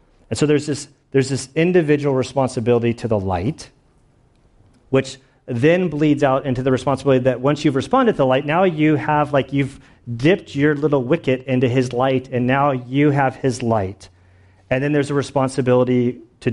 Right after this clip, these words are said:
do something with that light. And so there's this,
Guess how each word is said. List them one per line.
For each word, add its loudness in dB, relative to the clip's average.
do 4
something -6
with -6
that -2
light. -6
And -12
so 2
there's 0
this, 0